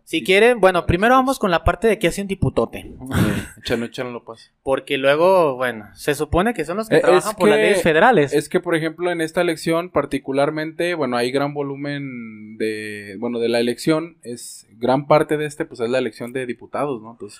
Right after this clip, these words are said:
Speaker 1: Se
Speaker 2: hay
Speaker 1: supone
Speaker 2: que
Speaker 1: que... las elecciones ahora actuales, pues, son para los quinientos diputados.
Speaker 2: ¿Te digo cuántos son aquí en Aguascalientes, Paz?
Speaker 1: Ahorita, vamos viéndolo, vamos viéndolo. Son diez, son, no me acuerdo.
Speaker 2: Dieciocho
Speaker 1: Dieciocho
Speaker 2: diputa-,
Speaker 1: A.
Speaker 2: diputaciones
Speaker 1: Eh.
Speaker 2: por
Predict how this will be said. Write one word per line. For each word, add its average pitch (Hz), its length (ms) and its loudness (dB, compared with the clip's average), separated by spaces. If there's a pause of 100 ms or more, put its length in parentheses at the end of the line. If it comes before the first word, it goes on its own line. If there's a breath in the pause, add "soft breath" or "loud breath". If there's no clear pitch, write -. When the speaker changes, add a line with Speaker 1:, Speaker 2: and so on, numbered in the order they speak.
(160)
Speaker 1:
Se 147 80 2
Speaker 2:
hay - 40 -2
Speaker 1:
supone 170 360 2
Speaker 2:
que - 100 2
Speaker 1:
que... 202 40 4
las 165 380 4
elecciones 151 500 -2
ahora 165 220 4
actuales, 170 440 0
pues, - 100 -16
son 123 160 -8
para 139 200 2
los 123 160 -8
quinientos 120 340 -8
diputados. 123 560 -4
Speaker 2:
¿Te 131 100 2
digo 156 160 4
cuántos 180 180 -4
son 180 200 -4
aquí 170 180 -4
en 175 60 -2
Aguascalientes, 170 640 -6
Paz? - 480 -8
Speaker 1:
Ahorita, 95 320 -2
vamos 117 280 2
viéndolo, 139 320 0
vamos 139 260 -2
viéndolo. 147 460 -8
Son 139 320 -6
diez, 151 480 -2
son, 147 320 -8
no 123 100 -6
me 117 100 -14
acuerdo. 117 220 -10
Speaker 2:
Dieciocho 139 460 2
Speaker 1:
Dieciocho 160 380 2
Speaker 2:
diputa-, 175 220 2
Speaker 1:
A. 120 60 -20
Speaker 2:
diputaciones 127 680 0
Speaker 1:
Eh. - 40 -20
Speaker 2:
por 127 260 2